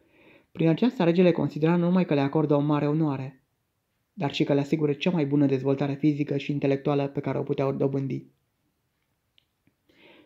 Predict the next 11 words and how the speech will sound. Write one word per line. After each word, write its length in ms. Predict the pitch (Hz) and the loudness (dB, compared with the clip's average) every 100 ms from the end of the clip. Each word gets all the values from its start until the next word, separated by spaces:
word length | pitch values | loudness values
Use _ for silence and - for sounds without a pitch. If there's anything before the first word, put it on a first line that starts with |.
| _ _ _ _ _ | _ _ _ _ _
Prin 220 | - 156 151 | 0 2 4
cărnurile 360 | 202 214 147 | 4 6 4
de 100 | 135 | 2
la 80 | 139 | 0
masa 300 | 147 160 151 | 0 -2 0
regelui 280 | 147 151 147 | 0 2 2
erau 200 | 143 143 | 4 2
și 340 | - 156 - - | -2 -8 -8 -4
carne 340 | 151 143 135 | -2 0 0
de 120 | 139 | 0
porc 400 | 143 135 131 - | 0 -2 -2 -10